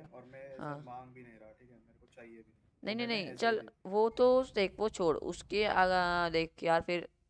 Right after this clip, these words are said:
Speaker 2: चीज़ें ख़राब होंगी, इसलिए मैं बोलूँगा नहीं।
Speaker 1: हम्म।
Speaker 2: डीमोस के पैसे मैं वापस कर दूंगा, मूसा को एक वॉल्टर देनी है, वो मैं वापस करूँगा कहीं ना कहीं से लेके।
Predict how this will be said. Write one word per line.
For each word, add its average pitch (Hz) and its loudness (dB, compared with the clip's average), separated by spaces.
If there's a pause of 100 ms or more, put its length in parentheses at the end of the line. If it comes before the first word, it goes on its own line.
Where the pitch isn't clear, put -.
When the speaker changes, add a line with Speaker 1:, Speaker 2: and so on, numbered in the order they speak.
(140)
Speaker 2:
चीज़ें 170 -6
ख़राब 165 4
होंगी, 170 -4
इसलिए 190 -8
मैं 185 -8
बोलूँगा 165 -4
नहीं। 214 -8
Speaker 1:
हम्म। - -20
Speaker 2:
डीमोस 214 0
के 233 -2
पैसे 214 2
मैं 220 -2
वापस 208 2
कर 208 2
दूंगा, 208 -2
मूसा 196 -4
को 208 2
एक 208 -2
वॉल्टर 196 2
देनी 196 -4
है, 214 -2
वो 196 0
मैं 202 -4
वापस 202 4
करूँगा 202 2
कहीं 196 0
ना 202 -2
कहीं 196 -4
से 208 -4
लेके। 196 -2